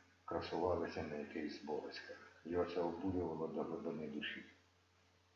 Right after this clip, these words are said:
Він не міг того терпіти, він ним аж тіпав. Він каже, що замість того, щоб воювати, то ви дерев'яні автомати, е, понабирали на себе.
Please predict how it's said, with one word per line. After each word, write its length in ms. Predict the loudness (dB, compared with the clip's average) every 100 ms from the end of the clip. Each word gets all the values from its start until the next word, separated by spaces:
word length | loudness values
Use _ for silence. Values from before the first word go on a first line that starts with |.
| -20 -14 -2
Він 180 | 2 6
не 80 | 6
міг 280 | 6 2
того 160 | 2 2
терпіти, 500 | 2 -2 0 0 0
він 460 | 0 0 -2 -2 0
ним 200 | 2 0
аж 180 | 0 -2
тіпав. 300 | -2 0 -2 -4 -14 -20 -20 -20 -20 -8
Він 100 | -4
каже, 280 | 2 4 4
що 200 | 2 -2 -4 -12 2
замість 420 | 4 4 2 2
того, 200 | 4 4
щоб 160 | 4 0 0
воювати, 520 | 2 4 6 6 4 0
то 80 | 0
ви 120 | 0
дерев'яні 540 | 2 2 4 4 4
автомати, 520 | 0 2 2 2 2 -2
е, 400 | -4 -12 -10 -6 -4 -4
понабирали 580 | -2 -2 2 4 2 0 -2
на 100 | -4
себе. 340 | -2 -4 -4